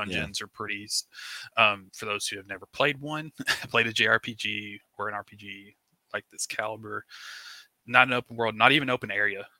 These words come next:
Speaker 2: There's specific paths that you'll go through, a lot of streets, a lot of corridors, stuff like that. So if that's your thing,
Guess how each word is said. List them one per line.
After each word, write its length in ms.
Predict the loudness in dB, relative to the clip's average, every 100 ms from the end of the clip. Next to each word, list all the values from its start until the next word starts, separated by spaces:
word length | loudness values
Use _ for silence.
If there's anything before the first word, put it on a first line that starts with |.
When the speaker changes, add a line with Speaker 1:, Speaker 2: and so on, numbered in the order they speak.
| _
Speaker 2:
There's 240 | 0 0
specific 560 | -2 -2 -2 -2 -4 -2
paths 360 | 4 4 4 -2
that 160 | -8
you'll 100 | -8
go 200 | -6 -8 -6
through, 220 | -6 -4
a 20 |
lot 180 | -4 -4
of 80 | -2
streets, 380 | -4 -4 -4 -2
a 40 |
lot 140 | -4
of 80 | -6
corridors, 720 | -10 -8 -8 -8 -10 -8 -4 -2
stuff 420 | 0 0 -2 -2
like 200 | -6 -4 -2
that. 160 | -2 -2
So 220 | -4 -4
if 180 | -4 -6
that's 240 | -6 -4 -6
your 60 |
thing, 440 | -4 -2 -2 -2